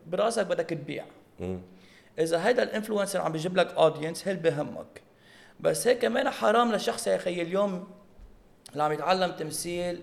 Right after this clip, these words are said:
Speaker 1: بالجامعة اللبنانية.
Speaker 2: مم.
Speaker 1: هيدا عم يتعلم مسرح وعم يتعلم تمثيل. يا خيي ما بده يكون أو ما بدها تكون مشهور أو مشهورة <laughs> على السوشيال ميديا.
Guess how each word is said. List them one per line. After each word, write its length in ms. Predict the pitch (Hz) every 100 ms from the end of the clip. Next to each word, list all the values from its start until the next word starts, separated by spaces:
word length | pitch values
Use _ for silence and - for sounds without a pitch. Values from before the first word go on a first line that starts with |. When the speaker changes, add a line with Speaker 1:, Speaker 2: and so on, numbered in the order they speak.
| -
Speaker 1:
بالجامعة 380 | 151 147 165 139
اللبنانية. 600 | 139 - 135 110 - -
Speaker 2:
مم. 260 | 85 85 80 - _ _ - - - - - -
Speaker 1:
هيدا 280 | 160 190 180
عم 140 | 170 147
يتعلم 440 | 143 180 165 147
مسرح 460 | 165 - - - 135
وعم 100 | -
يتعلم 300 | - 160 147
تمثيل. 480 | 151 - - - - _ _ _ - _
يا 40 | -
خيي 140 | 147
ما 140 | 175 247
بده 200 | 247 196
يكون 520 | 185 190 190 180 165
أو 160 | 160 165
ما 100 | 185
بدها 160 | 185
تكون 340 | 180 180 180 175
مشهور 640 | 156 - 170 170 175 160
أو 60 |
مشهورة 560 | 147 143 170 165 165 165 - 180 - - -
<laughs> 20 | 160 - - - - - - - - -
على 80 | 156
السوشيال 640 | - 160 160 160 160 139
ميديا. 380 | 147 135 113